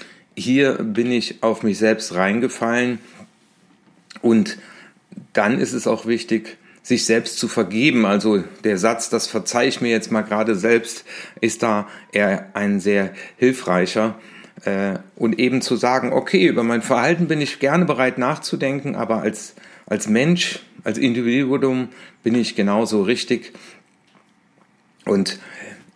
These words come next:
es ist auch wunderschön, einfach immer wieder zu sagen, ich lebe die Hand auf, äh, mein Brustbein, ne, auf den, auf die Brust und sage, „Ich erinnere mich einfach mal daran, dass ich wertvoll und einzigartig bin und das unabhängig von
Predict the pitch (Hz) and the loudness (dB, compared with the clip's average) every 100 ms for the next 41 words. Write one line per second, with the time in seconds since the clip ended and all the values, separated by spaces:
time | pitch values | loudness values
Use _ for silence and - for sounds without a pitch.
0 | _ - 123 180 180 147 127 170 165 - | _ -4 0 2 2 2 2 2 2 2
1 | 143 - 117 127 131 135 143 135 127 120 | 0 0 -2 -2 -2 -2 0 2 2 2
2 | - 107 120 127 117 - 127 120 113 107 | 0 2 2 2 0 0 0 2 0 -2
3 | - 113 139 139 - 110 101 - - 95 | -4 -2 -2 -4 -4 -4 -4 -8 -6 -2
4 | 104 101 104 101 98 135 - - 127 127 | 0 0 2 0 0 -2 -2 -2 0 0
5 | 110 131 104 - 101 98 - - - - | 0 0 -2 -4 -4 -4 -8 -18 -20 -20
6 | - 104 - 117 120 - 104 104 101 101 | -8 -8 -2 -2 0 -4 -2 0 0 0
7 | 95 - - - - - - - - _ | -2 -6 -20 -20 -20 -20 -20 -20 -20 _
8 | _ - 90 95 110 117 110 98 98 104 | _ -10 -6 -2 0 2 2 0 -2 -2
9 | 110 101 101 92 104 98 92 92 92 98 | 0 2 2 2 2 2 0 -2 0 0
10 | 110 - 117 107 101 92 101 107 110 - | 0 0 0 2 0 0 -2 0 -4 -2
11 | 98 104 101 - 104 104 - - _ _ | -4 -4 -2 0 0 0 -4 -14 _ _
12 | _ _ - _ 104 98 - - - 156 | _ _ -20 _ -8 0 0 -2 -2 0
13 | 123 92 101 104 95 - - - 98 98 | 0 0 2 2 -2 -8 -16 -8 -4 -2